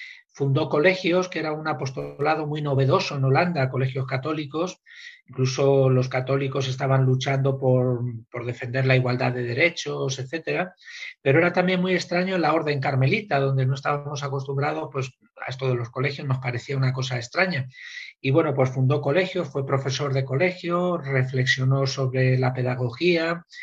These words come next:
pero en mil novecientos veintitrés, cuando se abre la Universidad Católica de Nimega, que era el, el colofón ya de la, de la emancipación católica, como se llama allí, pues fue contratado como profesor de Historia de la Espiritualidad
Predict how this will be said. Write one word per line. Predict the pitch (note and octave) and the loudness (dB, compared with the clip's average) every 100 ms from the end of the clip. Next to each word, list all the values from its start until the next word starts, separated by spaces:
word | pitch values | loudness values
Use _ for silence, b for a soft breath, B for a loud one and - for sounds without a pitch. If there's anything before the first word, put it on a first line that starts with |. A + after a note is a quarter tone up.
| B B B B _ | B B B B _
pero | E3+ F3 | 4 6
en | |
mil | F3 | 4
novecientos | F3+ F3 F#3 F3 E3 | 2 2 0 -2 0
veintitrés, | E3+ D#3 D#3+ E3 F3+ C#3+ | -2 -4 -4 4 4 4
cuando | C3+ C3+ B2+ | 0 2 2
se | - | 2
abre | C#3+ D3+ D#3 | 0 0 -2
la | D3+ | -2
Universidad | D3+ D3+ D3 D3+ D3+ | 0 -2 -2 -4 -4
Católica | D3+ C3 D3+ D3 D3 | -4 -2 -4 -4 -4
de | D3 | -2
Nimega, | D3 D3+ F3 E3+ F#3 - _ _ _ _ _ _ _ _ | -4 -2 0 0 -2 -10 _ _ _ _ _ _ _ _
que | C#3+ | 0
era | C#3 C#3 | 4 4
el, | C3 B2 | 4 2
el | B2 C3+ B2+ - | 0 -6 -8 -8
colofón | B2 B2 - D#3+ D#3 C#3 | -4 -4 -2 -2 0 2
ya | D3 | 2
de | C3+ | 4
la, | B2+ A#2+ A#2+ | 2 2 -2
de | A#2+ C#3 C#3 | -6 -10 -10
la | A#2+ | -6
emancipación | A#2 A#2 B2+ B2+ A#2+ C#3 C3 | -6 -6 -6 -6 -2 -2 0
católica, | B2+ D#3+ F3 D#3 C#3 | -2 2 2 2 -2
como | B2+ B2+ | -4 -4
se | C3 | 0
llama | C3 D3 | 2 2
allí, | D#3 E3 B B B B B _ | -2 -4 B B B B B _
pues | E3 D3+ C3+ | 0 2 2
fue | - D#3 | 0 0
contratado | E3 C#3 D3 C#3 D#3+ D3+ | 0 0 0 2 2 2
como | C3+ C3 | 2 2
profesor | C3 C3 B2+ C#3+ C3+ | 0 0 -2 -2 0
de | C#3 C3+ | 2 4
Historia | C3 C3 D3 C#3+ | 4 2 0 0
de | C#3 | 2
la | C3+ | 4
Espiritualidad | C3 C#3 C3 C3 C3 C3 D3 D3+ C3 | 4 2 0 0 2 2 2 0 -4